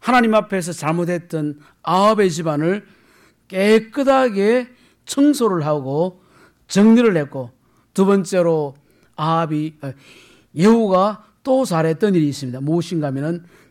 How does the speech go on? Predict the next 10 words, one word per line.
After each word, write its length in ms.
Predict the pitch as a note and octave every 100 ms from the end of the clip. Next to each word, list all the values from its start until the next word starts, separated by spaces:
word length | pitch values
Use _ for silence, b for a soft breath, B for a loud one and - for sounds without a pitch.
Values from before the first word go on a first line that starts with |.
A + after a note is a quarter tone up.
| -
그 140 | G3+
당시 640 | F#3 F3 E3 F#3 E3 C#3+ C#3 b b b
이스라엘의 840 | E3+ - G#3 F#3+ F3 D#3+ D#3 F#3+ F#3+ b b
종교 640 | - D3+ D#3 D#3+ F#3 G3 D3+
개혁을 800 | B2+ B2+ C3+ B2+ A#2 C#3+ E3+ E3+ b b -
실시를 480 | G#3+ G3+ A3+ F3+
했습니다. 480 | C3+ - C#3 A#2+ A#2+ _ b b b b b -
이것은 480 | C4+ A#3 F#3 C#3+ b b b
거국적인 1080 | - F#3+ G3 A#3+ F#3 - A3 F#3+ G3 A3+ A3+ b b _
종교 800 | - D3+ D3 D3+ D#3+ F3 F3+